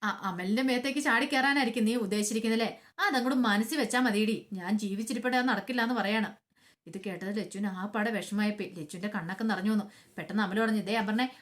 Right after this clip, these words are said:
അനാവശ്യം പറഞ്ഞാണ്ടല്ലോ, നിനക്ക് എന്ത് തോന്നിയാസം പറഞ്ഞ, പറയാനായോ? നീ എന്താ വിളിച്ചു പറയണെന്ന് നിനക്ക് വല്ല ബോധ്യം ഉണ്ടോന്ന് ചോദിക്കുക. നീ നിന്റെ സ്വന്തം ഭർത്താവിനെ കുറിച്ച് പറയണമെന്ന് ഓർക്കണം.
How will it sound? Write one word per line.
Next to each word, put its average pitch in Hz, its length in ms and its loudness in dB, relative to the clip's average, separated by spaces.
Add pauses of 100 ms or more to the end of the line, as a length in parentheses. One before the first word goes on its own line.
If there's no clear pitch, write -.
അനാവശ്യം 381 480 2
പറഞ്ഞാണ്ടല്ലോ, 240 600 2 (180)
നിനക്ക് 247 200 -2
എന്ത് 247 180 0 (100)
തോന്നിയാസം 262 440 2
പറഞ്ഞ, 240 260 2 (160)
പറയാനായോ? 220 540 2 (240)
നീ 349 80 -2
എന്താ 302 300 2
വിളിച്ചു 277 280 2
പറയണെന്ന് 254 300 2
നിനക്ക് 233 160 -2
വല്ല 247 200 2
ബോധ്യം 247 420 2
ഉണ്ടോന്ന് 233 220 2
ചോദിക്കുക. 226 300 2 (200)
നീ 175 120 -8
നിന്റെ 202 200 -2
സ്വന്തം 226 280 -2
ഭർത്താവിനെ 220 480 0
കുറിച്ച് 269 220 -2
പറയണമെന്ന് 226 420 2
ഓർക്കണം. 202 260 -4